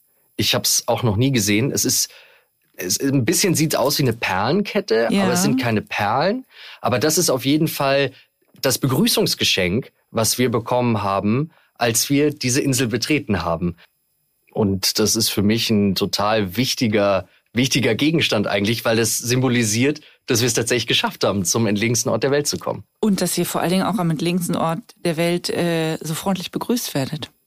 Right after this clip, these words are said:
Speaker 2: oder? Also ihr habt euch wahrscheinlich dann schon sehr, äh, freundlich aufgenommen gefühlt, kann ich mir vorstellen.
Speaker 1: Absolut. Und das war total wichtig, weil, äh,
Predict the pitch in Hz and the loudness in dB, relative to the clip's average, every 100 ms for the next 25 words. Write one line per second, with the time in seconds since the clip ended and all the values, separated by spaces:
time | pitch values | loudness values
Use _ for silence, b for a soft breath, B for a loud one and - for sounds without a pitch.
0 | - 170 254 339 190 175 165 160 170 170 | -2 0 0 0 -2 -2 -2 -2 -4 -2
1 | - - 175 175 175 170 170 180 180 180 | -6 -4 -2 0 -2 -2 -2 0 0 0
2 | 180 175 175 175 170 - - 160 160 160 | 0 0 0 -2 -4 -12 -6 -4 -4 -6
3 | - 196 220 226 - 220 147 131 135 135 | -4 0 0 0 -4 -2 -2 0 0 0
4 | 139 139 - 139 151 147 139 143 135 147 | -2 -6 -4 -4 -2 -4 -4 -6 -8 -6
5 | 139 - _ 120 - 117 101 104 117 90 | -6 -10 _ -2 0 2 2 2 2 0
6 | 135 131 131 135 143 151 147 113 117 120 | 0 0 2 2 2 2 0 0 2 2
7 | 135 139 123 127 123 117 | 2 2 0 0 0 -2